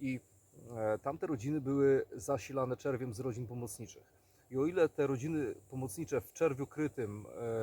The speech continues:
e, oczywiście zasilane czerwiem krytym, i o il-, o ile te rodziny w czerwiu kry-, pomocnicze w czerwiu krytym, e, oddawały warozy, no to te rodziny wychowujące tą warozę przyjmowały. I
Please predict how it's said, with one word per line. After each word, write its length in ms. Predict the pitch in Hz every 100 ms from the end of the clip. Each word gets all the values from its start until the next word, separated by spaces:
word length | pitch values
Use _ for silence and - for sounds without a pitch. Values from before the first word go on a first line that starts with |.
| 110 107 -
e, 40 |
oczywiście 420 | 123 - 135 - 120
zasilane 340 | 110 139 123
czerwiem 300 | 135 113 117
krytym, 340 | - 107 92
i 60 | 101
o 60 | 117
il-, 120 | 123
o 40 | 139
ile 200 | 156 160
te 120 | 156
rodziny 300 | 135 135 143
w 60 | -
czerwiu 280 | 147 131
kry-, 200 | 123 170
pomocnicze 500 | 143 135 131 165 135
w 40 | -
czerwiu 280 | 147 127 123
krytym, 420 | 151 147 120 101 - _ _ _ -
e, 360 | 120 120 117 110 -
oddawały 640 | 131 110 120 110 139 151
warozy, 440 | 104 117 110 95 104
no 100 | 107
to 140 | 135
te 200 | - 127
rodziny 400 | 123 107 123 120
wychowujące 680 | 117 113 110 120 117 101 - - -
tą 100 | 107
warozę 300 | 123 107 113
przyjmowały. 580 | - 127 123 135 110 - - - -
I 180 | 123